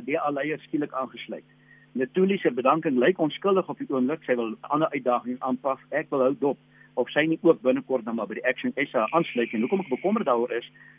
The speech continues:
dit plaas groot spanning op die koalisies wat jy in Gauteng het in die metros, waar die D A en die Action S A moet saamwerk uiteindelik. En dit, om daai ding te bestuur, een kant, dit moet 'n sukses wees wat my betref om te wys koalisies kan werk. Aan die ander kant het, eh,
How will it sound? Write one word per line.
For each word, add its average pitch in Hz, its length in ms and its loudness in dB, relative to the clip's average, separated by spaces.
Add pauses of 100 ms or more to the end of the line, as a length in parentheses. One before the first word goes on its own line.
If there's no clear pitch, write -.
dit - 180 -2
plaas 175 280 2
groot 226 220 2
spanning 127 380 0 (400)
op 156 220 6
die 131 160 0 (220)
koalisies 127 560 0
wat 120 180 -2
jy 139 80 -2
in 117 120 -4
Gauteng 143 420 0
het 135 140 -2
in 120 80 -4
die 104 100 -2
metros, 120 460 -2
waar 104 120 -4
die 104 200 -4
D 123 120 2
A 131 320 2
en 117 100 -10
die 120 120 -6
Action 139 260 -6
S 135 240 -6
A 113 60 -2
moet 110 160 -2
saamwerk 127 540 4
uiteindelik. 107 400 -6 (520)
En 107 120 -8
dit, 165 200 -2
om 131 120 0
daai 170 220 4
ding 165 180 0
te 151 80 -6
bestuur, 131 360 -4
een 143 160 -4
kant, 143 200 -2
dit 131 160 -4
moet 190 140 -6
'n 160 80 0
sukses 170 400 -2
wees 139 140 -4
wat 123 120 -10
my 123 140 2
betref 135 320 -6
om 120 120 -10
te 110 100 -8
wys 113 200 -4
koalisies 110 400 -4
kan 110 180 -2
werk. 110 240 0 (460)
Aan 123 100 -6
die - 80 -2
ander 170 180 6
kant 151 240 4 (160)
het, 110 140 -6 (100)
eh, 101 80 -8